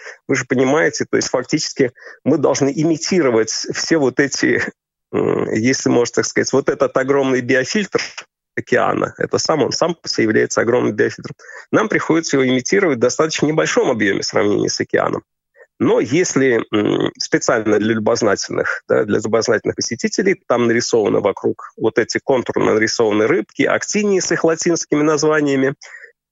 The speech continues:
и нелатинскими названиями, и видно, просматриваются элементы ухода за этим аквариумом. Где-то, видно, через подсветку чуть-чуть просвечивается фильтр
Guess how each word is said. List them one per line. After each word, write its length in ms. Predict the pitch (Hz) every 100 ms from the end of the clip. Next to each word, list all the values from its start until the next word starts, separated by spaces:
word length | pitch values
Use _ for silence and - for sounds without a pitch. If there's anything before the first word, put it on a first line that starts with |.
| _ _ _ _ _ -
и 100 | 160
нелатинскими 720 | 170 165 - 156 151 - 139
названиями, 840 | 143 135 139 139 135 127 123 123 - - - - _
и 160 | 220 220
видно, 400 | 180 214 190 190 _
просматриваются 880 | 160 147 143 160 - 151 151 147 160
элементы 580 | 131 131 127 147 156 - -
ухода 540 | 131 - 156 139 131
за 240 | 127 143 -
этим 300 | 147 - 113
аквариумом. 640 | 113 135 120 107 90 - - -
Где-то, 380 | 110 185 180
видно, 260 | 123 117 110
через 260 | - 107 -
подсветку 540 | 117 - 113 - 117
чуть-чуть 400 | - 107 123 -
просвечивается 840 | - - - 113 104 104 107 - -
фильтр 480 | - 208 180 -